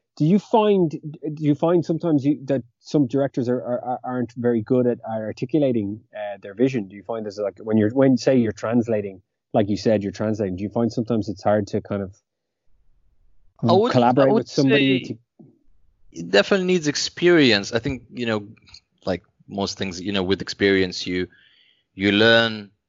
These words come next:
Speaker 2: to, you, I wouldn't say that, you know, can't explain it. It's just everybody explains it differently, and everybody
Speaker 1: Yeah.
Speaker 2: has different things that they care about. And, you know, and, and, and some, often they don't even wanna do storyboards, you know, you see,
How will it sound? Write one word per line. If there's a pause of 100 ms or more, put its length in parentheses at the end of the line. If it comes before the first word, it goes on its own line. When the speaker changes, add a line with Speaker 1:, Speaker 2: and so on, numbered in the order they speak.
Speaker 2:
to,
you,
I
wouldn't
say
that, (640)
you
know, (1040)
can't
explain
it.
It's
just
everybody
explains
it
differently,
and
everybody
Speaker 1:
Yeah.
Speaker 2:
has
different
things
that
they
care
about. (500)
And, (420)
you
know,
and,
and, (300)
and
some, (320)
often
they
don't
even
wanna
do
storyboards,
you
know,
you
see,